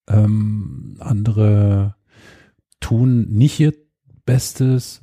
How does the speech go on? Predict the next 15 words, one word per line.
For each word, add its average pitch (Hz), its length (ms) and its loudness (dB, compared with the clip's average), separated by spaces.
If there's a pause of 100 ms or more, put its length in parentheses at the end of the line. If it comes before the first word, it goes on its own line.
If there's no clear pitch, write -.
weil 110 240 2
jeder 131 480 2
hat - 160 0
eine 110 100 -2
andere 113 300 -2
Stadtposition - 920 -6
oder 85 120 -4
jeder 110 340 2
hat 117 140 0
eine 101 80 -2
andere 92 280 -4
Ausgangslage, 113 1200 -2 (1300)
eine 101 240 2
andere 101 600 4
Umgebung, 120 1000 -2